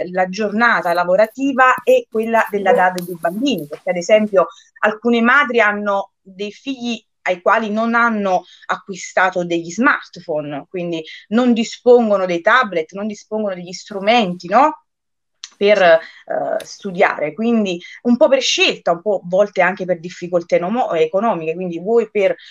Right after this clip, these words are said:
una qualsiasi situazione, eh, ci sono queste difficoltà. Quindi alcune madri devono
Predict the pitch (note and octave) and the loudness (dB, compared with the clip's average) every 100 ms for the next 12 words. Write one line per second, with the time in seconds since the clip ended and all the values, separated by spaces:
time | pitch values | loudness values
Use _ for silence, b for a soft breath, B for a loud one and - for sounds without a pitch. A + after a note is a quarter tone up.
0 | B G3 F3+ F#3+ F#3 - G#3 F#3 F3+ G#3 | B -4 -2 -2 -4 -2 -2 -2 -6 -2
1 | C#4+ - - A#3 A3+ F3 B B B - | -2 -2 0 2 2 0 B B B 2
2 | F3+ F3 F3 F3 - - _ - - C#4+ | 4 4 4 2 -2 -8 _ -10 -4 0
3 | A3 G3+ G3 F3 E3+ - F3+ - - - | 2 2 0 -4 -10 -8 -8 -6 -8 -10
4 | A3 F#3 F3+ A#3+ C4+ C4 A3+ A3+ F#3+ F#3 | -8 -4 -4 -4 0 2 2 2 -2 -4
5 | B3+ A#3+ F3 D#3+ - - - | -2 2 2 2 0 -4 -14